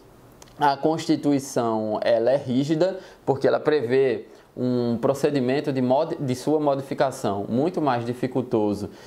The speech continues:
que o procedimento de modificação das leis ordinárias.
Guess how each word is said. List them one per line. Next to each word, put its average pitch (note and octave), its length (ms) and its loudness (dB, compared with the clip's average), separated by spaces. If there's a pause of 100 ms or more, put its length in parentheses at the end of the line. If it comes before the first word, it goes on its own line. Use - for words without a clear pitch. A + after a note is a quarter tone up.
(220)
que G#2 760 2
o A#2+ 100 -2
procedimento A#2 600 -2
de B2 60 -2
modificação A2+ 680 -2
das G#2+ 220 0
leis G2+ 500 0 (100)
ordinárias. A#2 760 0